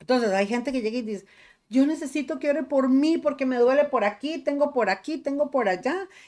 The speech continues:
Y cuando el Espíritu Santo revela y dice, "Pero es que tienes que perdonar". "No, no perdono".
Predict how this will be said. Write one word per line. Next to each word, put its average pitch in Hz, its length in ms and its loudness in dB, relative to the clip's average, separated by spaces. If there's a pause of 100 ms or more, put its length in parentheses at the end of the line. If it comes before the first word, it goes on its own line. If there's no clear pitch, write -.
Y 202 80 -10
cuando 196 200 0
el 180 60 -2
Espíritu 277 440 -8
Santo 285 340 -6
revela 254 400 0
y 262 40 0
dice, 233 300 -2
"Pero 175 180 -8
es 180 100 -12
que 240 100 -10
tienes 247 340 -6
que 233 120 -6
perdonar". 190 440 -4
"No, 269 220 2
no 330 200 2
perdono". 311 600 0